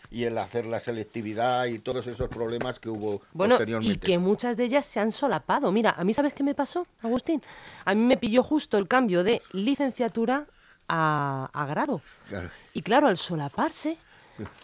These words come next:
Speaker 2: bueno, había una, unas pautas de una cosa y otras pautas de la otra, y aquello era tremendo.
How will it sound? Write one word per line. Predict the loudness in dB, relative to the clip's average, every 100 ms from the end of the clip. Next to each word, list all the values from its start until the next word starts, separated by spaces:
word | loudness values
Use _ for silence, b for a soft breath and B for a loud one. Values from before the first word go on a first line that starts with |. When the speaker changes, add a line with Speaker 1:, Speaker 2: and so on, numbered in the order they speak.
| -4
Speaker 2:
bueno, | 2 4 4
había | 6 6 6
una, | 6 6 6 6
unas | 2 2
pautas | 4 4 4 2
de |
una | 0 0
cosa | -2 0 2
y | 4
otras | 4 2
pautas | 4 4 4 0
de | 0
la | 0
otra, | -2 0 0 2
y |
aquello | 2 2 6 6
era | 6 4
tremendo. | 2 4 6 6 4 2 -4